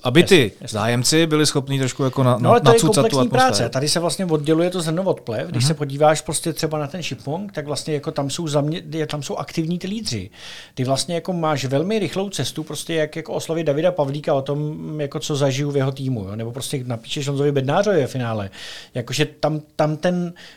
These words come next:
Speaker 2: rychlej přístup je fajn. Dokonce i jako když si vezmeš prostě v Čibu,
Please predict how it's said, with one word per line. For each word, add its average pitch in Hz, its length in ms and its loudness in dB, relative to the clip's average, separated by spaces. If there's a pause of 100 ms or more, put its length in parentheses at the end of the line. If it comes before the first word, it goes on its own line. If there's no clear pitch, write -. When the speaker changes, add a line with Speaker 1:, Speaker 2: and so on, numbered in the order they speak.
Speaker 2:
rychlej 151 360 2
přístup 160 380 -6
je 170 80 0
fajn. 143 400 0
Dokonce 147 440 -6
i 165 100 -2
jako 165 180 -2
když 160 140 -4
si 165 100 -2
vezmeš 156 320 -2
prostě - 280 -10
v - 60 -10
Čibu, 143 460 -2